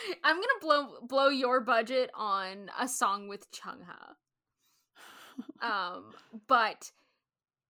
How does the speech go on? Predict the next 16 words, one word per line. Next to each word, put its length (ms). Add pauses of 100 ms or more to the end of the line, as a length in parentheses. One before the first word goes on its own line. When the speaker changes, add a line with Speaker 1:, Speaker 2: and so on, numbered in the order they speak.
(680)
Speaker 1:
the 140
arrangement 800
of 140
this 220
song, 640 (1120)
the 80
production 1080
of 300
this 220
song, 680 (1800)
like, 300
visceral 800
reaction 680
to 100 (160)
it. 220 (880)
Speaker 2:
Mm-hmm. 720